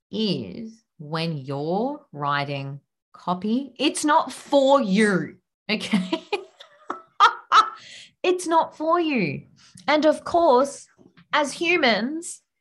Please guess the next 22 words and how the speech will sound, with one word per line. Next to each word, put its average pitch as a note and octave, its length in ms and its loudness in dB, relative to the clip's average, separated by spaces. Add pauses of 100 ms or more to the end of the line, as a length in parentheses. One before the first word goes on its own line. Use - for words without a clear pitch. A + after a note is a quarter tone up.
(180)
we E4 100 2
always E4+ 300 2
make D#4 180 0
everything D4 380 -2
about B3 200 2
ourselves, A3 840 -4 (400)
right? A#3+ 400 2
Especially C4+ 960 0
in A#3 80 0
our G#3+ 120 2
business, F#3 480 -8 (300)
especially A#3+ 840 -2
when G#3+ 140 0
we're G3+ 120 -2
writing D#3 400 -2
copy. G3 560 -8 (160)
But F#3+ 140 -2
why G#3 400 4
are G3+ 280 2
we F#3+ 180 -2
writing E3 580 -2
copy? G3 680 -4